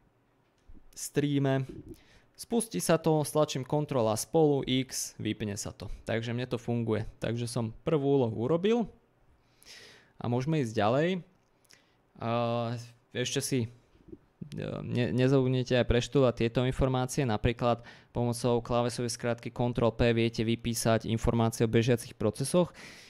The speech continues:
Niekedy, keď máte, keď ladíte nejaký problém, tak sa to môže hodiť. No a potom, a, sú tu úlohy. E, myslím, že je tu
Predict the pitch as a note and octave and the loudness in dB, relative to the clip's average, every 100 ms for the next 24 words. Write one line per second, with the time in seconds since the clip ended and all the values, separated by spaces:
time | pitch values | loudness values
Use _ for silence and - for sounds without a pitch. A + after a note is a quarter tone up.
0 | - C3 C3+ C#3+ C3+ C3 - A#2+ B2 B2+ | -14 -2 2 4 4 4 2 2 2 2
1 | - C3 C3+ C3 B2 B2 B2 B2+ B2+ - | 2 4 4 2 -4 4 8 8 8 2
2 | B2+ B2+ C#3+ C3+ B2+ A#2+ A2+ A2+ B2 A#2 | 4 4 2 4 4 4 2 0 0 0
3 | A#2+ A#2+ A#2 G#2 G#2+ D#3 - - - _ | 0 2 2 2 2 0 -2 -16 -20 _
4 | _ _ _ _ _ _ _ _ _ _ | _ _ _ _ _ _ _ _ _ _
5 | - C#3 C3+ C3+ D#3+ D#3+ C#3+ A#2+ - - | -14 -4 -2 -2 2 2 2 -2 -10 -20
6 | - - - - A2+ A#2 D#3+ D#3+ B2+ B2+ | -20 -20 -8 0 2 2 0 0 4 6
7 | A#2+ G#2+ - - D3+ C3 D3+ E3+ D3+ D#3 | 4 2 -6 -8 -6 -6 -6 -6 -2 -2
8 | C#3+ B2+ C#3 - B2+ A#2+ A#2 | -2 -2 -2 -2 -4 -2 -4